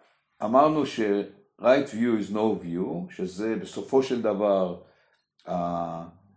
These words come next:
דבר שמאוד מאוד קשה לעמוד בו, להיות בלי דעות, ולכן יש גם חלוקת ביניים, שאני אעבור עליה ממש במהירות, שיש דעות,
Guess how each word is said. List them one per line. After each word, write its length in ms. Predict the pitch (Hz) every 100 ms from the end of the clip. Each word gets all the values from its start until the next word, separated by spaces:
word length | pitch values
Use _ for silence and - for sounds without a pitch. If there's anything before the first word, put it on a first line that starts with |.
| _ _ _ _ _ _ _ _ _ _ _ _ _ _ 104
דבר 260 | 107 127
שמאוד 920 | - 120 104 101 101 - - 127 143
מאוד 260 | 131 117 -
קשה 440 | - - 107 98 95 - - _ _ _ _ -
לעמוד 580 | 101 104 98 101 101 87
בו, 400 | 113 127 180 - _ _ _ _ -
להיות 360 | 104 110 85
בלי 120 | 98 101
דעות, 460 | 92 87 - - - _ _ _ _ _ _ _ _ _ _ _ _ _ _ _ 85
ולכן 420 | 101 - 151 147 127
יש 160 | 120
גם 180 | 113 110
חלוקת 460 | - 113 101 120 - 95
ביניים, 640 | 107 104 110 101 95 90
שאני 320 | - 87 85
אעבור 300 | 87 101 98
עליה 160 | 98 95
ממש 320 | 90 95 95
במהירות, 500 | 90 92 95 104 101
שיש 420 | - 92 95 - -
דעות, 560 | 101 113 151 - -